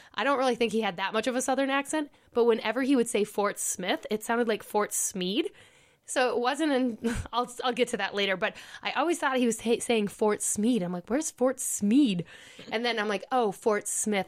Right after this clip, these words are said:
Arkansas. He was a I C U travel nurse. He was, so from Arkansas, he had just been in Arizona, but he was coming back up to Minnesota. So he said he had been in Minnesota since, like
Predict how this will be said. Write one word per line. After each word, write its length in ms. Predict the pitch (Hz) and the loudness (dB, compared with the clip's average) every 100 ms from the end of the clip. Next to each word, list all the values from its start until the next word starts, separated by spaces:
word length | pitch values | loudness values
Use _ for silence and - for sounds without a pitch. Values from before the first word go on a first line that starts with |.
| - | -6
Arkansas. 540 | - - 196 - - - | -10 -10 -12 -8 -10 -6
He 140 | - | -2
was 180 | 226 220 - | 0 0 0
a 240 | 208 202 - | 0 0 -2
I 180 | 214 226 | -2 -2
C 260 | - 277 | 0 0
U 260 | 254 254 262 | 2 2 0
travel 480 | - 233 196 190 190 | -2 -2 0 0 0
nurse. 380 | 185 214 320 | 2 0 -2
He 240 | - - 208 | -8 -6 -4
was, 160 | 202 | -4
so 220 | - 196 196 | 0 0 0
from 240 | 233 240 | -2 0
Arkansas, 440 | 233 240 220 220 208 | 0 0 0 0 0
he 120 | 202 | -2
had 160 | 190 | -2
just 220 | 247 247 - | -2 -2 2
been 120 | 262 | 2
in 120 | 262 | 2
Arizona, 540 | 240 240 233 220 220 | 2 2 4 2 2
but 100 | 202 | 0
he 60 | 202 | -2
was 120 | 190 | -2
coming 240 | - 226 226 | 0 0 2
back 180 | 226 233 | 0 -2
up 100 | 240 | -2
to 120 | 233 | 0
Minnesota. 640 | 226 220 208 196 196 185 | 0 0 0 0 2 0
So 140 | - 190 | -2 -4
he 100 | 190 | -2
said 180 | 233 | 0
he 80 | 233 | 2
had 100 | 226 | 2
been 140 | 214 208 | 4 2
in 140 | 202 | 2
Minnesota 460 | 202 196 208 202 196 | 0 0 0 0 -2
since, 240 | 208 180 | -4 -2
like 240 | 175 180 | -4 -4